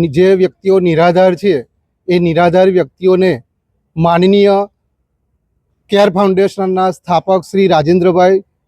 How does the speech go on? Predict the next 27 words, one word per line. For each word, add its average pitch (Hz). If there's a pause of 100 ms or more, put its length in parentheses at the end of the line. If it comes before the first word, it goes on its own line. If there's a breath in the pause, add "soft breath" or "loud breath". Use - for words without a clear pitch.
(100)
પટેલ 185
સાહેબનો 185
હું 190
પહેલાં 180
આભાર 156
માનું 190
છું, 208 (800)
કેમ 202
કે 190
એમના 190
થકી 196
જ 135 (960)
આ 196
કેર 190
ફાઉન્ડેશન 196
ઊભું 185
થયેલું 202
છે. 202 (500)
અને 180
જ્યારે 180
જ્યારે 196
અમે 196
કીટ 190
આપવા 190
માટે 190
જઈએ 180
છીએ, 156